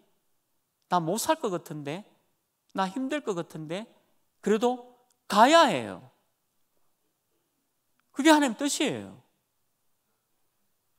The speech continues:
부모로서 그런 마음 먹고 기도하고 있다는 게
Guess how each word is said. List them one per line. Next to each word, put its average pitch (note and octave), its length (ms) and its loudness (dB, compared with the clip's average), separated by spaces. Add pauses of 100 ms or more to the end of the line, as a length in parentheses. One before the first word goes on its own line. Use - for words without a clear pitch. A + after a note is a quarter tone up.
(380)
부모로서 B3 840 0 (640)
그런 C4 280 2
마음 G#3 400 6 (420)
먹고 G3 680 0 (300)
기도하고 B3 400 6
있다는 F#3 340 -4
게 E3 240 -6